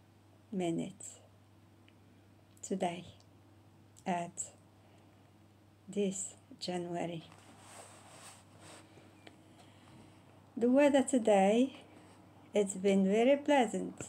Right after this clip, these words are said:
Thank you, January. It wasn't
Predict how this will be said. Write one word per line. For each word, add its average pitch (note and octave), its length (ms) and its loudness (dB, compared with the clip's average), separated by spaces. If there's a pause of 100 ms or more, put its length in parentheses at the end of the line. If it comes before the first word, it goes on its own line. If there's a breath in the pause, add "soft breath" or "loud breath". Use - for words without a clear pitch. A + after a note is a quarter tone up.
(120)
Thank A3 260 0
you, G3+ 240 0 (300)
January. F3+ 580 -4 (3500 loud breath)
It G3+ 80 -4
wasn't B3 380 2